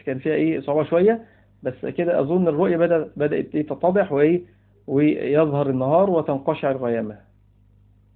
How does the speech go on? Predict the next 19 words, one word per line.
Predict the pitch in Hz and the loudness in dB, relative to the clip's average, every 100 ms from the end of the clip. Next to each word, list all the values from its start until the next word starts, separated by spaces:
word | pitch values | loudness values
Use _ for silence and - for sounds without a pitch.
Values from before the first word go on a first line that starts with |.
| _ _ _ _ _ _ _ _ _ _ _ _ _ _ _ _ _ _ _ _ | _ _ _ _ _ _ _ _ _ _ _ _ _ _ _ _ _ _ _ _
صح | 147 147 | -8 -4
كده؟ | 185 202 196 _ _ _ _ _ _ _ _ _ _ _ _ _ _ _ _ _ _ _ | -2 -4 -6 _ _ _ _ _ _ _ _ _ _ _ _ _ _ _ _ _ _ _
اه، | 139 | -6
طب | 131 151 | -4 -6
كده | 165 165 | -4 -4
الحمد | 147 143 127 | -2 -4 -4
لله. | 117 110 - - - | -6 -8 -12 -16 -4
مثال | 180 185 254 | 0 2 4
آخر | 170 165 117 - - | 4 2 -2 -16 -10
لأشياء | - 156 151 - 170 117 - _ _ _ _ _ _ | -2 -2 -2 0 2 2 -2 _ _ _ _ _ _
فيها | - 180 151 156 | -2 0 2 4
نفع | 226 269 226 - - - | 4 2 -4 -6 -8 -2
ومع | 147 131 139 | 2 2 2
ذلك | 160 180 180 143 | 2 0 -2 -4
حرم | - 180 185 151 | 0 2 2 0
الشارع | 143 - 185 220 233 302 302 - _ _ _ _ - | -2 2 4 4 4 2 0 -8 _ _ _ _ -2
أن | 143 | 0
تباع | 147 170 | 2 2
وتشترى. | 143 123 - 110 | 2 -6 -8 -10